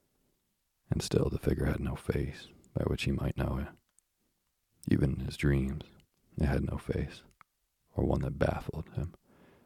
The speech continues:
and melted before his eyes. And thus it was that there sprang up and grew space in the lawyer's mind in a singularly strong,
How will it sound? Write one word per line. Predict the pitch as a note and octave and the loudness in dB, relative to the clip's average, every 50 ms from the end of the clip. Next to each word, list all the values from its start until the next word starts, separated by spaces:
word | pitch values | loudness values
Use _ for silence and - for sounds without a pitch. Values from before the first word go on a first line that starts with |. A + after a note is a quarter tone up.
| _ _ - | _ _ -8
and | - - C2+ | -6 -4 -2
melted | - B1 A#1 - - - - | 0 0 0 0 -4 -4 -4
before | C2+ C#2 - - - C#2 | -4 -4 -4 -2 -2 0
his | A#1+ A#1+ - | -2 -2 -4
eyes. | - - C2 C2 B1 - D#2 - - - - _ _ _ _ _ _ _ _ _ _ _ _ _ _ _ _ _ _ _ _ _ _ _ _ _ _ _ _ _ _ _ | -4 -4 -4 -4 -4 -6 -10 -12 -18 -20 -20 _ _ _ _ _ _ _ _ _ _ _ _ _ _ _ _ _ _ _ _ _ _ _ _ _ _ _ _ _ _ _
And | - D2+ C#2+ | 0 2 4
thus | D2 C#2+ C#2+ - | 4 2 2 0
it | - | 0
was | D2 D2 D2 C#2+ C#2+ C#2+ C#2+ D2+ D#2+ - - - | 2 4 4 4 4 2 0 -4 -4 -6 -8 -10
that | - - | -8 -4
there | - - - | -4 -2 -2
sprang | - - - - C#2+ - D2+ D2 D2 D2+ - | -4 -4 -2 0 0 0 0 -2 -2 -4 -6
up | - - - | -6 -4 -4
and | - - | -4 -2
grew | - C#2 C2+ C#2+ | 0 0 -2 -2
space | - - - - C#2 C2+ C2+ D2+ C#2+ - - | -2 -6 0 2 2 4 2 0 -4 -6 -4
in | - | -4
the | C#2 | -2
lawyer's | C#2 C#2 C#2 - - - - - - | 0 2 2 2 2 0 -2 -4 -2
mind | - C#2 C#2 C#2+ C#2 C#2 C#2+ D2 D2+ | 0 0 2 2 0 -2 -2 -4 -6
in | - | -6
a | - | -6
singularly | - - - - D#2 C#2 - - C#2 C#2+ - - - - - - _ - - - _ _ _ _ - | -6 -4 -2 0 0 0 0 -2 -2 -2 -4 -6 -6 -8 -12 -20 _ -20 -20 -20 _ _ _ _ -16
strong, | - - - - D2+ C#2+ C2+ C2 C2 C2 D#2 | -14 -8 -2 0 2 2 2 0 -2 -4 -6